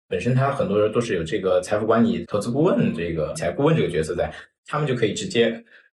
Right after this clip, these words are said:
对着镜头口播。还有刚才我说到的那个我们收购的团队，他们直接去切入到海外的市场去做海外的这种内容。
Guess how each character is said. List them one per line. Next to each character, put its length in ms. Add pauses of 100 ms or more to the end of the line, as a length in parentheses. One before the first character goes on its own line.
(140)
对 100
着 100
镜 280
头 100
口 160
播。 260 (140)
还 140
有 80
刚 100
才 100
我 60
说 160
到 80
的 60
那 100
个 60
我 20
们 80
收 160
购 100
的 120
团 120
队， 140
他 140
们 100
直 140
接 240
去 180
切 200
入 180
到 360
海 140
外 140
的 40
市 140
场 140
去 120
做 140
海 160
外 140
的 80
这 80
种 280
内 120
容。 200